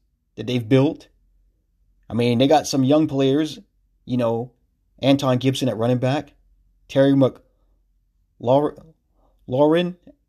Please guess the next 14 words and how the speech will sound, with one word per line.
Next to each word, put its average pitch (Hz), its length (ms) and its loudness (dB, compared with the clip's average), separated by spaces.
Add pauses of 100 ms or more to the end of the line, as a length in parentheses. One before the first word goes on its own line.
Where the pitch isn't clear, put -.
(160)
at, 127 120 0
um, 127 460 0 (300)
wide 135 220 0
receiver. 180 540 -4 (320)
So - 160 0
there's 320 140 4
a 285 60 6
lot 254 320 0
for 196 120 -4
him 202 160 0
to 175 80 -2
work 185 280 -2
with. - 380 -6 (2500)
So, 104 680 -4